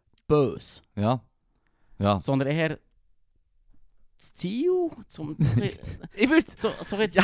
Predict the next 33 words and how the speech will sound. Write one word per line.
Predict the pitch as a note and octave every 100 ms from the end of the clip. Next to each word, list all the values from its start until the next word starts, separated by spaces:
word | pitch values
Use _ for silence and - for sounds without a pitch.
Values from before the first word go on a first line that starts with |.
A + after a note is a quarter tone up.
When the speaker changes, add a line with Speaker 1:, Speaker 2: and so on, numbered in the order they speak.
| G#3+
Speaker 1:
zueinander | G3+ G3+ G#3 G#3+ G#3 G#3
Speaker 2:
Ich | G3+
weiss | G#3+ -
doch | -
nicht, | A#3+ A3
wann, | E3+
ich | E3+
Speaker 1:
finden | F#3+
Speaker 2:
meine | D#3+ - F3
Speaker 1:
und | F3+
einander | F#3 G3 G3+
Konsens | - G3 G#3+ G#3 G#3 -
haben, | F#3+ F#3+
so | F#3+
wie, | F#3
«Hey, | F#3 F#3+ F#3
schau, | F#3+ -
so | F3+ F3+
läuft's. | F#3 F#3+ - - - - - -
Wir | -
schiessen | C#3 E3 E3 F3
Leute | -
nicht | E3
campen | - F3+ F3+ F3
an. | E3+ E3+ - - - -
Wir | C#3+
lassen | D3 C#3 -
Frauen | - C#3 C#3+
Auto | C3 C#3+ C#3
fahren. | C#3 C3 C3+ C3 -
Let's | - A2+
go.» | - G2+ F2+ -
Speaker 2:
Ja, | B2+